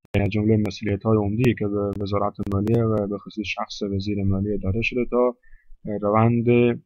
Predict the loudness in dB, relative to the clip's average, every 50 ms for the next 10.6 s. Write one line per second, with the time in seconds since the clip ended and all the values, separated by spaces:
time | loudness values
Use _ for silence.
0 | _ _ _ _ _ _ _ _ -6 -4 -4 -4 -2 -2 -4 0 2 2 4 4
1 | 4 2 2 0 -2 -4 -4 -2 0 2 4 4 4 2 2 2 0 0 2 0
2 | 0 0 0 0 0 2 2 2 2 2 0 -2 -6 -10 -10 -4 -2 0 2 2
3 | 2 2 0 2 2 4 4 4 2 -2 -8 _ _ _ _ _ _ _ 0 2
4 | 2 4 4 4 6 6 6 4 2 0 0 2 2 4 4 4 4 4 4 4
5 | 2 2 2 0 0 2 2 2 2 2 0 0 2 2 0 0 0 2 2 4
6 | 4 4 2 0 0 0 0 2 2 4 4 4 2 4 4 4 4 4 2 0
7 | -4 _ _ _ _ -20 -20 -8 -4 -2 0 0 2 2 4 6 6 8 8 6
8 | 6 4 4 2 0 0 0 0 -2 -2 -4 -4 -2 -2 -2 -2 -4 -6 -6 -8
9 | -8 -6 -4 -4 -4 -4 -4 -4 -4 -2 -2 0 0 -2 -2 -4 -6 -6 -8 -8
10 | -8 -8 -10 -12 -14 -12 -12 -12 -12 -12 -14